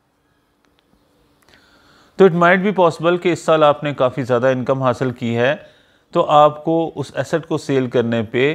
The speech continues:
हायर रेट पे टैक्स पे करना पड़े, राइट? अब इस बात को आप कैसे अवॉइड कर सकते हैं? आप बजाय इस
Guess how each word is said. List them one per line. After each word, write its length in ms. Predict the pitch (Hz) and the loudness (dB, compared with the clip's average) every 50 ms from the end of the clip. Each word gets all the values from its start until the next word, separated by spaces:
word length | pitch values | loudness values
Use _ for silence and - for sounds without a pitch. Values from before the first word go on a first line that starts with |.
| - - _ _ _ _ _ _ _ _ _ _ - | -4 -10 _ _ _ _ _ _ _ _ _ _ -2
हायर 300 | 143 147 160 180 185 165 | 2 4 4 4 4 4
रेट 240 | 151 151 156 135 143 | 2 -2 -2 -2 -4
पे 80 | 156 | -4
टैक्स 240 | 131 139 127 - - | -2 -2 -4 -4 -4
पे 160 | - 127 120 | -4 -4 -4
करना 300 | - 117 104 95 98 98 | -2 -2 -4 -4 -4 -6
पड़े, 240 | 92 95 92 87 - - _ _ _ _ _ _ _ _ _ _ _ _ _ _ _ _ _ _ _ _ _ _ _ _ _ _ _ _ _ _ - 113 | -6 -6 -8 -8 -8 -12 _ _ _ _ _ _ _ _ _ _ _ _ _ _ _ _ _ _ _ _ _ _ _ _ _ _ _ _ _ _ -2 2
राइट? 380 | 117 117 139 180 196 - _ _ _ _ _ _ _ _ _ - - | 2 4 4 2 -2 -6 _ _ _ _ _ _ _ _ _ -2 0
अब 160 | 151 156 160 | 2 2 2
इस 140 | 170 170 - | 0 2 4
बात 220 | 165 160 160 160 | 4 4 4 2
को 140 | - 175 170 | -2 -4 -2
आप 240 | - 135 139 139 - - | 0 0 0 -2 -2 -2
कैसे 380 | 139 127 120 - 180 - - _ - | -4 -4 -4 -4 -8 -8 -8 _ -6
अवॉइड 340 | 123 117 123 127 139 156 156 | -2 2 4 4 4 2 2
कर 160 | - 175 165 | 0 0 0
सकते 340 | 160 - 175 151 - - 175 | 0 0 -4 -4 -4 -6 -6
हैं? 180 | 175 185 208 - _ _ _ _ _ _ - - | -6 -6 -8 -10 _ _ _ _ _ _ -2 0
आप 160 | 160 175 160 | 0 0 2
बजाय 420 | 139 131 127 113 135 147 175 202 | 0 -2 0 2 2 2 4 2
इस 300 | 190 - 143 147 - - | 0 -2 -6 -8 -10 -8